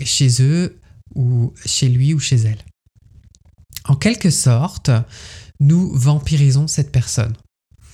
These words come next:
On retrouve ce genre de comportement chez l'enfant qui demande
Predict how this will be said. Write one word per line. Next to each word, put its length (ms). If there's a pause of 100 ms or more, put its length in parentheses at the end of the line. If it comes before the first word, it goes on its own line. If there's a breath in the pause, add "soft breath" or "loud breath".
(380 loud breath)
On 80
retrouve 360
ce 160
genre 220
de 100
comportement 680
chez 200
l'enfant 340
qui 420
demande 720